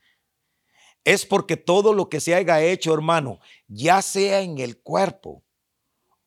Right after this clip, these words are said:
o ya sea que, que, que todo lo que cometiste es bueno, bien, cosas buenas que cometiste en el cuerpo, como cosas malas que cometiste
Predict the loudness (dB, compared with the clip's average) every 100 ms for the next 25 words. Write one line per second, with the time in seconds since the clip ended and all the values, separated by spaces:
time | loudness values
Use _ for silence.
0 | _ _ -10 -8 -6 -4 -2 -2 -4 0
1 | 2 2 0 -8 _ _ _ _ _ _
2 | _ -8 -8 -4 -6 -4 4 6 6 4
3 | -2 -2 0 0 0 -2 -6 -6 2 6
4 | 6 4 -2 -4 -8 -6 4 4 4 -4
5 | -20 _ 2 4 2 2 4 4 4 -2
6 | -4 -4 -2 0 0 -2 4 4 4 2
7 | -8 -10 -20 -4 -4 -4 -4 -4 -2 -6
8 | -8 -10 -2 -2 -2 -10 -12 -14 -12 -12
9 | -12 -14 -16